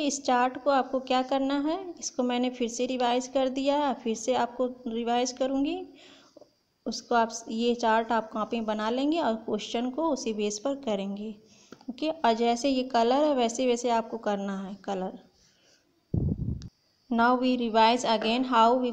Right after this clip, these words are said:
put commas, okay? Now look at the exercise one point two। I told you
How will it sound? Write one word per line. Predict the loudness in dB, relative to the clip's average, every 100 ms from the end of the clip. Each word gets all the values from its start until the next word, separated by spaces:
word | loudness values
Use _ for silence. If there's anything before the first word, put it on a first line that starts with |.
| 0
put | -2 -2 -8 -10 -4
commas, | -2 -2 -2 -4 -6 -12 _ _ _ -10
okay? | -6 -4 -6 -12 -20 -20 _ _ _ -4
Now | -2 0
look | 0 2
at | 0 0
the | -6
exercise | -6 -8 0 0 2 0
one | 0 0
point | -2 -2 -4 -4
two। | -4 -4 -10 -14 -20 -18 -16 -16 -18 -20 -20 -20 _ _ _ _ _ _ _ _ _ _ _ _ _ _ -18 -4
I | -2
told | 0 4 4 4 2
you | 2